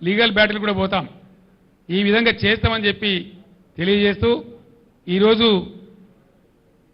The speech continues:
నా యాత్రలో పాల్గొనే ఎండ ఉన్నా, నా యాత్రలో పాల్గొన్నటువంటి నాయకులకు, కార్యకర్తలకు, అదేవిధంగా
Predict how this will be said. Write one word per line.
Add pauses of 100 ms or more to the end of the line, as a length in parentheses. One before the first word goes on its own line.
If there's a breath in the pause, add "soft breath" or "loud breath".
(100)
నా (140)
యాత్రలో (100)
పాల్గొనే
ఎండ (100)
ఉన్నా, (840)
నా (100)
యాత్రలో
పాల్గొన్నటువంటి
నాయకులకు, (100)
కార్యకర్తలకు, (640)
అదేవిధంగా